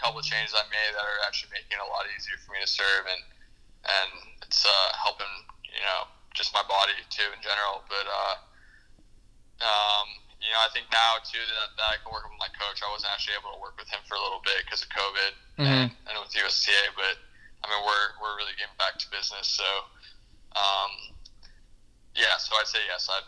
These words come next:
Speaker 1: been able to work on some, some more things and make some changes that, you know, you particularly wouldn't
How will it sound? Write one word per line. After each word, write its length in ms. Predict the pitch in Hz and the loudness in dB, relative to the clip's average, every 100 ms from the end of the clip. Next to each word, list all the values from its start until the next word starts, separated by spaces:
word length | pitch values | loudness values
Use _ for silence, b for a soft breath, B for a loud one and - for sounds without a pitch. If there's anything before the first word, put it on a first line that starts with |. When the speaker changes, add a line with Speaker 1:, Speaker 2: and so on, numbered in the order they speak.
| - | -10
Speaker 1:
been 100 | - 98 | -6 -4
able 160 | 95 98 | -4 -6
to 60 | 95 | -8
work 120 | 95 95 | -6 -4
on 140 | 90 - - | -4 -6 -6
some, 160 | 95 98 - - | -6 -6 -16 -12
some 240 | - 113 | -6 -4
more 160 | 120 120 - | 0 0 2
things 480 | 110 107 - - - | 0 0 -4 -6 -6
and 320 | - 107 104 - - | 0 0 0 -4 -4
make 140 | 135 131 | 0 0
some 140 | 131 | -2
changes 520 | - - 120 120 117 110 | -2 2 2 4 2 4
that, 160 | 110 110 | 0 0
you 40 | 110 | -4
know, 80 | 110 | -4
you 160 | 110 110 - - | -2 -6 -10 -8
particularly 440 | - 117 113 110 110 | -4 -2 -2 -2 -2
wouldn't 200 | 107 | -4